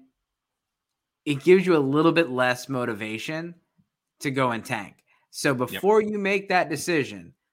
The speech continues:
Speaker 1: the first person that you're calling to sell to is the person that owns your pick. Because the minute you start to sell off your pick, he's gonna go, "Nope, I see what you're doing.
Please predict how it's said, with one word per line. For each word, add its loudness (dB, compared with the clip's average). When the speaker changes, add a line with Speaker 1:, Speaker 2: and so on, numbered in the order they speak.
Speaker 1:
the 0
first -2
person 0
that -4
you're -2
calling 0
to -4
sell -4
to -16
is 0
the -8
person 0
that -2
owns -2
your -4
pick. -10
Because -2
the 0
minute -2
you -2
start 0
to -6
sell -2
off 2
your 2
pick, -2
he's -2
gonna -2
go, -2
"Nope, 4
I 4
see -2
what 0
you're 0
doing. -2